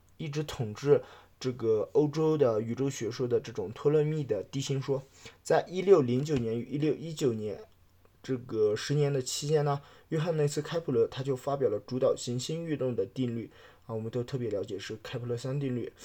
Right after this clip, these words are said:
他用数学方程精准地估算出了从天文观测获得的行星绕日公转的这个数据，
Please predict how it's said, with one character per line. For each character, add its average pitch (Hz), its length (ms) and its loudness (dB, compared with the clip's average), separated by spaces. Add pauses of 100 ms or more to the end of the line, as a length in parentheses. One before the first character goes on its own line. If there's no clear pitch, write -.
(260)
他 175 120 2
用 180 100 2
数 196 160 -4
学 156 160 6
方 160 260 0
程 123 240 -4
精 185 520 -4
准 117 260 0
地 104 100 2
估 151 220 0
算 151 260 0
出 - 120 -2
了 117 120 6
从 135 280 -6 (500)
天 196 240 0
文 151 140 2
观 151 200 4
测 147 160 2
获 131 160 0
得 127 140 2
的 107 100 0
行 123 220 -4
星 156 180 -4
绕 147 200 6
日 139 200 2 (400)
公 170 220 2
转 120 220 2
的 101 120 0
这 110 140 -6
个 107 100 -6
数 156 220 -6
据， - 220 -6